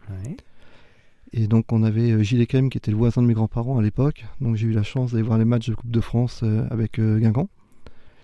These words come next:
Speaker 2: Et c'est vrai que c'est un club qui me, qui m'a toujours, euh, parlé, Guingamp. J'aimais bien l'i-, euh, l'i-,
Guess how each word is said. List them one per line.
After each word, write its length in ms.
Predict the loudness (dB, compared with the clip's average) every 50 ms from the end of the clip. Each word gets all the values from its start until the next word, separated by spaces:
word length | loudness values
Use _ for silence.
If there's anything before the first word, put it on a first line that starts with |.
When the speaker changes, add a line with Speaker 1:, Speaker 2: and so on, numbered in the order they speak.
| -20 -8 -6
Speaker 2:
Et 60 | -4
c'est 120 | -2 2 4
vrai 100 | 4 4
que 60 | 4
c'est 80 | 2 0
un 40 |
club 200 | 4 4 2 2
qui 140 | 2 2 2
me, 380 | 4 4 6 6 4 4 2 -2
qui 180 | -4 -2 -2
m'a 80 | -2 -2
toujours, 420 | -2 -2 -2 -2 -2 -2 -2 -2
euh, 260 | -4 -2 -2 -2 -2 -2
parlé, 300 | 0 0 0 0 0 -2
Guingamp. 280 | -2 -4 -4 -4 -6 -8
J'aimais 260 | -2 2 2 4 4
bien 180 | 4 4 4
l'i-, 200 | 4 2 2 2
euh, 100 | 2 2
l'i-, 160 | 0 -2 -4